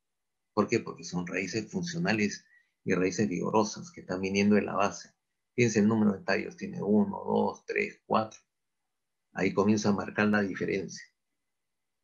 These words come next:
Y eso es justamente el tratamiento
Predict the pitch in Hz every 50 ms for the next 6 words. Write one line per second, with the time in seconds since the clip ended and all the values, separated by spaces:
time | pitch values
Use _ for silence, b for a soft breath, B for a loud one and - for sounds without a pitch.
0 | _ _ _ _ _ _ _ _ - 101 107 127 - 170 165 - - - - -
1 | _ _ - 107 - - 90 92 101 104 107 104 - - - - - - 87 95
2 | 104 110 123 127 139 147 - - _